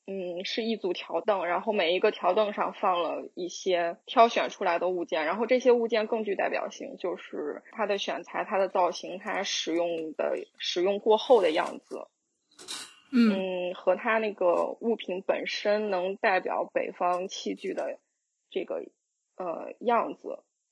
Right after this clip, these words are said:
Speaker 1: 是更具代表性的，挑出来一批再做一组装置的展示。对，这是日常常设的两个展览，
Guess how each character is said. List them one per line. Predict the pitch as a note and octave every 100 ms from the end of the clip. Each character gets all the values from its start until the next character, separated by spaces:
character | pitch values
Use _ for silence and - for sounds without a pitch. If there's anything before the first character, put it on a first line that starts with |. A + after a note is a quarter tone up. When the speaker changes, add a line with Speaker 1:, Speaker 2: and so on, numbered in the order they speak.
| -
Speaker 1:
是 | -
更 | F3 F3
具 | F3+
代 | F3+
表 | E3 F3+
性 | - -
的， | -
挑 | - G#3 F#3
出 | -
来 | F#3 E3+
一 | F3
批 | - - F#3
再 | F#3+ F#3+ E3+ -
做 | G#3 F#3
一 | F3
组 | F3 E3 -
装 | G3+ G3
置 | G#3 G#3+
的 | -
展 | - -
示。 | G3+ - - -
对， | - F3 A3 -
这 | G#3
是 | - F#3
日 | G3+ G3
常 | - G3 F3
常 | F#3+ F3+
设 | G3 G#3+
的 | F#3
两 | C#3 -
个 | -
展 | - -
览， | F#3+ -